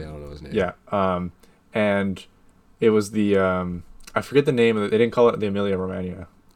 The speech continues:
Speaker 2: but it was
Speaker 1: San
Speaker 2: something
Speaker 1: Marino?
Speaker 2: San Marino Grand Prix,
Speaker 1: Mm-hmm.
Speaker 2: the ninety-four San Marino Grand Prix. And it, when you actually, I looked it up. When you go onto the Wikipedia page for Imola,
Speaker 1: Yeah.
Speaker 2: the racetrack, there's a whole section for the ninety-four.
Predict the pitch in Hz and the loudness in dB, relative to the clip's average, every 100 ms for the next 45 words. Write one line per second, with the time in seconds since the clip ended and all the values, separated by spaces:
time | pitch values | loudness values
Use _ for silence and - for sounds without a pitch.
0 | - 98 92 92 - 95 95 92 87 85 | -4 0 2 0 -2 -4 -4 -4 -6 -10
1 | 98 104 123 120 110 101 95 95 92 101 | -12 -4 2 2 2 0 -2 -2 -4 -4
2 | 92 87 92 107 104 107 110 104 - 101 | -4 -4 -6 -2 0 0 2 0 0 -6
3 | 101 98 95 95 92 98 110 117 - - | -4 -4 -2 -2 -4 -4 -2 -4 -4 -8
4 | 131 131 143 156 120 110 113 123 123 107 | -4 0 0 0 0 4 4 4 2 0
5 | - - - - - 117 120 113 135 151 | 0 -20 -20 -16 -4 0 2 4 6 8
6 | 117 123 123 117 107 113 - 110 113 123 | 6 2 2 2 2 0 -4 -2 0 0
7 | 127 - 104 98 92 - _ - 107 120 | -4 -4 -2 0 -2 -8 _ -6 -2 -2
8 | 147 180 - 98 90 107 117 - 151 156 | -2 -6 -8 -6 0 2 2 2 0 0
9 | 120 117 135 127 127 123 - 98 - 104 | -2 2 2 2 0 -2 -4 -8 -4 -2
10 | 98 98 101 98 - 98 95 90 | 0 -2 -2 -4 -2 0 2 0